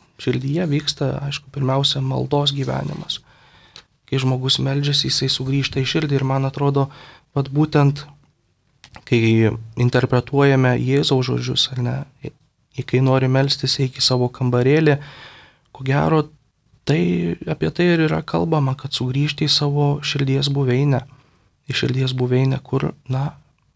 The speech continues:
jau laukia Dievas. Ir šventasis Augustinas savo išpažinimuose, jisai ne kartą primena tai, kad, sakant, „Aš ieškojau tavęs, Dieve, pasaulyje,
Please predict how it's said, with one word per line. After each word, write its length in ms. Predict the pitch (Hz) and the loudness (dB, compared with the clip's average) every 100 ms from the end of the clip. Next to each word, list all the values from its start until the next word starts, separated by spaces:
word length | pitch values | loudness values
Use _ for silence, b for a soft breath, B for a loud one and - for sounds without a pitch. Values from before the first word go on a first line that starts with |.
| _ _ _ _ | _ _ _ _
jau 240 | 127 131 151 143 | 0 4 4 4
laukia 380 | 127 120 127 123 | 2 0 -2 -2
Dievas. 480 | 123 123 123 - - | 0 0 -2 -4 -4
Ir 120 | - - b b b b - | -8 -12 b b b b -4
šventasis 500 | 127 127 - 131 - | -2 0 0 2 2
Augustinas 880 | 123 127 - 147 139 123 - - - _ _ _ _ _ _ | 2 0 0 2 4 2 0 -4 -12 _ _ _ _ _ _
savo 280 | - 120 123 | -6 0 0
išpažinimuose, 800 | 120 - 127 127 131 131 127 - 131 | 0 0 2 2 2 2 0 -2 -2
jisai 300 | - 147 143 b b b b b | -4 -4 -8 b b b b b
ne 200 | 139 135 | 2 4
kartą 440 | 131 143 151 147 127 | 4 4 2 2 -2
primena 640 | - 135 127 117 120 135 135 | 2 2 4 2 0 -4 -8
tai, 220 | - 120 | -4 -4
kad, 400 | 123 127 123 127 - b b b b _ | -4 -6 -6 -8 -10 b b b b _
sakant, 520 | - 131 - 123 - | -6 -6 -4 -6 -4
„Aš 240 | 127 139 - | -2 0 2
ieškojau 640 | 131 - - 139 143 135 | 2 0 2 4 6 4
tavęs, 400 | 139 127 127 123 | 2 -2 0 -2
Dieve, 320 | 127 131 131 127 | 0 2 2 0
pasaulyje, 880 | 131 123 131 147 175 170 151 143 | -2 -2 0 2 2 2 2 2